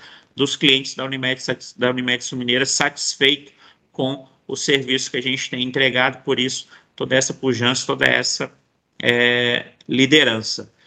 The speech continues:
Então, ô Ronaldo, eu deixo aí o meu Q R Code, deixo aí pra gente bater um papo, você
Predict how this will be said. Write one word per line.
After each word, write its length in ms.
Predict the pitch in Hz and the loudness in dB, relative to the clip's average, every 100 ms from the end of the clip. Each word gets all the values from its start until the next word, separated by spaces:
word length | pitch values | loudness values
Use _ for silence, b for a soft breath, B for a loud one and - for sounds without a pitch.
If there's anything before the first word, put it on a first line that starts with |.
| b b b b _ | b b b b _
Então, 360 | 160 185 - - | 2 2 -2 -8
ô 80 | 151 | -2
Ronaldo, 520 | 151 143 123 117 117 | 2 2 2 -2 -6
eu 120 | - | -4
deixo 300 | 123 147 - | 0 0 0
aí 300 | 139 135 131 | -2 0 -2
o 60 | 127 | -4
meu 200 | 127 135 | -4 -2
Q 120 | 135 | 0
R 160 | 131 113 | -2 -4
Code, 540 | - 131 156 160 139 | -4 -2 0 0 -2
deixo 300 | 131 135 - | 0 0 2
aí 140 | 127 123 | 0 0
pra 140 | 123 | -2
gente 260 | 127 127 127 | -4 -6 0
bater 300 | 117 113 127 | -2 0 -8
um 100 | 117 | -10
papo, 640 | - 123 151 - 147 147 | -2 0 0 -4 -8 -8
você 400 | 147 - 123 117 | -6 -2 0 0